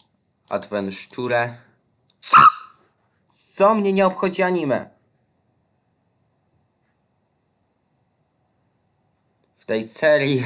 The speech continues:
<laughs> anime pojawił się Gigantamax. Kto był pierwszym takim Pokemonem? Nie wiem! Chyba Golrux.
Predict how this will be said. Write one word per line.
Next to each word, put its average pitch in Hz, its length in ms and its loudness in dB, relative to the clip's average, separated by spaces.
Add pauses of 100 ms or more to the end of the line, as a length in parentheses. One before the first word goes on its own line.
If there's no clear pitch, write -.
<laughs> 127 180 2
anime 123 360 -2
pojawił 104 680 -2
się 92 300 -8 (300)
Gigantamax. 104 1160 -6 (400)
Kto 113 120 -6
był 113 160 0
pierwszym 110 480 -6
takim 104 340 -8
Pokemonem? 104 580 -6 (100)
Nie 202 300 0
wiem! 139 440 -2 (3500)
Chyba 131 360 -4
Golrux. 151 1120 -4